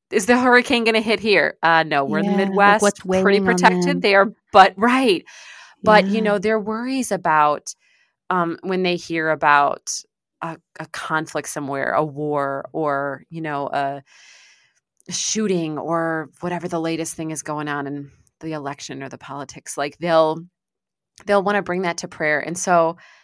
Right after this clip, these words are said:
Speaker 1: I think that's, it's a great practice to remind them that God cares about all of that and that God cares about their prayer for it, you know, and
Speaker 2: Mm-hmm.
Speaker 1: that as a person of faith, like,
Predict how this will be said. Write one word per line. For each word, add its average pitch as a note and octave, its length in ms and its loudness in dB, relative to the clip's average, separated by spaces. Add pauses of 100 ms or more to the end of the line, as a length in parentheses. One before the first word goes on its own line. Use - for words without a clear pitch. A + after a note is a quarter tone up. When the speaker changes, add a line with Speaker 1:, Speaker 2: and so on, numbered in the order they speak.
(340)
Speaker 1:
I F#3+ 140 0
think G#3+ 200 -6
that's, F#3 480 -4 (680)
it's G3+ 200 -6
a G3 60 -4
great F3 380 -4
practice F#3 560 -4
to - 180 -8
remind D#3+ 540 -4
them D3+ 400 -4 (600)
that D#3+ 180 -12
God F3+ 380 0
cares G#3+ 340 -4
about E3+ 460 4
all D#3 340 -2
of F#3+ 160 -2
that G#3+ 440 0 (240)
and F#3 200 0
that D#3+ 140 -2
God E3 240 0
cares F3 260 -2
about D3 260 0
their - 120 -4
prayer F3+ 380 2
for A#3 360 -2
it, B3 240 -4
you G#3 160 -2
know, G#3 280 6
and G#3 360 0
Speaker 2:
Mm-hmm. F3 100 0
Speaker 1:
that E3 380 4 (800)
as G3+ 280 6
a G3 60 -2
person F#3 420 -4
of E3+ 100 -2
faith, F3+ 640 -4 (180)
like, E3 420 -6